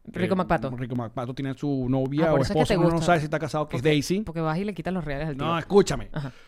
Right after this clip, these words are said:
Speaker 2: Ah, está Rico
Speaker 1: Daisy.
Speaker 2: McPato, está su novia o esposa, nadie sabe si están casados o viven en, en pecado, nadie sabe.
Speaker 1: No sabe.
Speaker 2: Eh, que es Daisy. Y tiene a su sobrino, Hugo, Paco
Speaker 1: Ah,
Speaker 2: y
Speaker 1: los
Speaker 2: Luis.
Speaker 1: tres pastitos, ajá.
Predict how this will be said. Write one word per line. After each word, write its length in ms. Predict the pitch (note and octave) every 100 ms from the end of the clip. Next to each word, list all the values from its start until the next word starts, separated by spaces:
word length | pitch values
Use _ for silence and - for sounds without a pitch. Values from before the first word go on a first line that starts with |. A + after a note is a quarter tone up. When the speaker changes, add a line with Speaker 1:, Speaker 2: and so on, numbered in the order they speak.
| -
Speaker 2:
Ah, 180 | - A#2+ G2+
está 600 | G2 D3 D#3+ F3 D#3 B2+
Rico 80 | B2
Speaker 1:
Daisy. 200 | E3 C3+
Speaker 2:
McPato, 380 | C#3 - A#2+ -
está 260 | A#2 C#3+
su 340 | B2 E3+ D#3+ D3
novia 260 | D3+ D#3+
o 40 | D#3+
esposa, 260 | - E3
nadie 240 | C#3+ C3+ C#3+
sabe 180 | E3 D#3+
si 80 | -
están 140 | C#3
casados 300 | C#3+ D#3+ D#3+
o 60 | D3+
viven 240 | C#3+ C#3+
en, 200 | D#3+ D#3
en 120 | D3 C#3
pecado, 400 | C3 C#3+ D#3+ -
nadie 200 | C3+ C3
sabe. 220 | B2+ F#2+
Speaker 1:
No 160 | E3+ D#3+
sabe. 220 | C#3 A#2+ - - - - - _ -
Speaker 2:
Eh, 340 | D#3 D3+ C#3+ C#3+
que 60 |
es 40 | B2+
Daisy. 360 | A2+ G2 G2 -
Y 100 | C#3
tiene 200 | C#3+ D3+
a 40 |
su 180 | D3 D#3+
sobrino, 560 | C#3+ C3 A2+ A#2 D3 - - _
Hugo, 300 | - C3+ D3
Paco 260 | - C3 -
Speaker 1:
Ah, 40 | -
Speaker 2:
y 40 |
Speaker 1:
los 100 | F#3+
Speaker 2:
Luis. 80 | C3+
Speaker 1:
tres 100 | G3
pastitos, 380 | F#3 F3+ D3 D3+
ajá. 200 | D3+